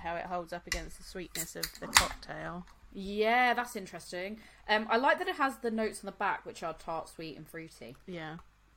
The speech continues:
Speaker 2: Yeah, we did try to get this one, so it was like the people that have a budget of supermarkets versus bottle shops could try to get their hands on it.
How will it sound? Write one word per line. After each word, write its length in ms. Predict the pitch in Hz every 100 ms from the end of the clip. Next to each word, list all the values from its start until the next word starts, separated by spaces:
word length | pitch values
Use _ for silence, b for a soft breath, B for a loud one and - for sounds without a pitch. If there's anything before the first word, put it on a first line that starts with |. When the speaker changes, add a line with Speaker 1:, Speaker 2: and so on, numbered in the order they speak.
| _ _ -
Speaker 2:
Yeah, 200 | 202 175
we 100 | 175
did 160 | 208 302
try 180 | - 381
to 140 | 359
get 180 | 311 349
this 180 | 220 -
one, 200 | 160 165
so 120 | -
it 80 | 165
was 140 | 170
like 380 | 190 180 180 -
the 80 | 190
people 320 | 269 277 302
that 180 | 240 208
have 160 | 226
a 60 | 220
budget 500 | 202 180 175 165 170 -
of 120 | 165
supermarkets 800 | - 190 - - 165 - 165 -
versus 300 | 160 160 151
bottle 320 | 175 160 170
shops 400 | - 139 - -
could 260 | - 175
try 240 | - 165 151
to 100 | -
get 180 | 170 -
their 80 | 151
hands 320 | 196 175 156
on 100 | 117
it. 200 | 139